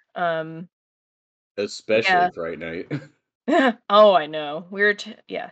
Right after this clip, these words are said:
Speaker 1: anyway, I won't get into that. I'll just go on about that as well. But I just thought it was funny 'cause at the beginning of this movie, we were, like, arguing about whether a lock can be shot open with a gun,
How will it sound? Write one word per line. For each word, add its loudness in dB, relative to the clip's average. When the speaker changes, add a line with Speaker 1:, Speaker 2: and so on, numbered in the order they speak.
Speaker 1:
anyway, -12
I 2
won't 4
get -4
into -10
that. -4
I'll 0
just -12
go -4
on -4
about -6
that -4
as -12
well. -6
But 10
I 10
just -4
thought 4
it 0
was -6
funny 0
'cause -10
at -8
the -10
beginning -4
of -4
this -8
movie, -8
we -10
were, -4
like, -4
arguing -4
about -4
whether -4
a -2
lock -6
can -10
be -12
shot -4
open -6
with -8
a -8
gun, -6